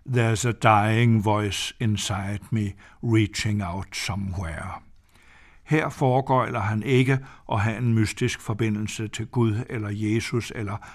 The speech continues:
andre overnaturlige magter, men nøjes med at beundre det forhåndenværende skaberværk, som han ser det i hvert et blad i skoven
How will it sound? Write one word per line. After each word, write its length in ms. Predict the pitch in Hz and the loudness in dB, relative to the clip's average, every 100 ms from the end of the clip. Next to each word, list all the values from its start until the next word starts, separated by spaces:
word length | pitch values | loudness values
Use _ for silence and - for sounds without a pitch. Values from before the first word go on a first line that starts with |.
| - | -6
andre 420 | 107 104 - 113 - - | -2 0 0 -4 -6 -8
overnaturlige 1000 | 120 104 101 104 113 - 110 104 120 107 | -4 -2 -2 0 -2 -2 -6 -4 -2 -2
magter, 520 | 101 85 - - 92 - - - - - | -2 -6 -10 -12 -12 -14 -20 -20 -20 -2
men 200 | 131 117 | 4 6
nøjes 380 | 117 127 135 - | 8 6 4 2
med 160 | 127 | -2
at 80 | 110 | -2
beundre 640 | 120 110 131 110 - 127 110 - - | -2 -2 -2 -6 -4 -4 -4 -10 -6
det 120 | - 110 | -4 -2
forhåndenværende 840 | 117 90 104 131 117 104 104 104 | -2 -2 -2 -2 -2 -2 -4 -4
skaberværk, 840 | - - 117 117 131 131 120 110 - - - - - | -6 -4 -2 -2 0 0 0 -4 -6 -20 -20 -20 -6
som 200 | 131 117 | 2 4
han 160 | 117 | 4
ser 300 | - 139 113 | 4 2 2
det 240 | 123 120 120 | 0 -2 0
i 100 | 123 | -2
hvert 300 | 104 113 - | -2 -2 -4
et 200 | 131 110 - | -6 -8 -2
blad 320 | 113 107 117 | -2 0 -2
i 120 | 233 110 | -4 -6
skoven 560 | - 123 127 135 131 | 0 0 2 2 0